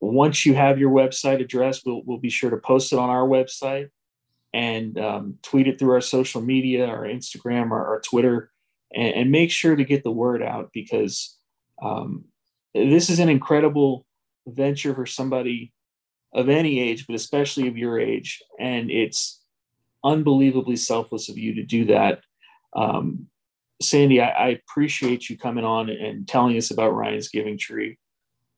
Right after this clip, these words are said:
And like I said, the information, once it becomes available, we'll make sure to push it out to people as, as best as we can. Um, but thank you for what you're doing, and thank you, thank you for the example you're setting.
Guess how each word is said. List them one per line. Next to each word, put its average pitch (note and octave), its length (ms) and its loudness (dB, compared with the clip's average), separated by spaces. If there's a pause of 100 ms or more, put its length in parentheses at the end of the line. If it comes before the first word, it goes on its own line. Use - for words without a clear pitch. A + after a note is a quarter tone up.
And A2 480 -2 (760)
like C#3 220 4
I C3+ 80 6
said, A2+ 480 0 (260)
the B2+ 220 2
information, C3 560 0
once C3 200 -2
it C#3 80 -6
becomes C3 480 -2
available, B2 680 0 (320)
we'll C3 160 -2
make B2+ 160 -2
sure C3 200 -2
to A#2 60 -4
push - 300 -2
it C3 60 -2
out B2 200 -2
to - 80 -20
people A#2 480 -4
as, - 280 -4
as A2+ 180 -4
best A#2+ 320 0
as A2+ 120 -16
we A#2+ 120 -6
can. G2 360 -12 (720)
Um, - 340 -6
but - 200 0
thank D3 240 2
you E3 60 4
for D#3 120 2
what C#3+ 260 6
you're B2+ 100 2
doing, C3 500 2 (280)
and C#3 140 -8
thank B2+ 240 0
you, A#2 120 -2 (180)
thank D#3 240 0
you D3 60 -6
for D3 100 -8
the C3 100 4
example B2 400 -4
you're A#2+ 140 -6
setting. - 380 -8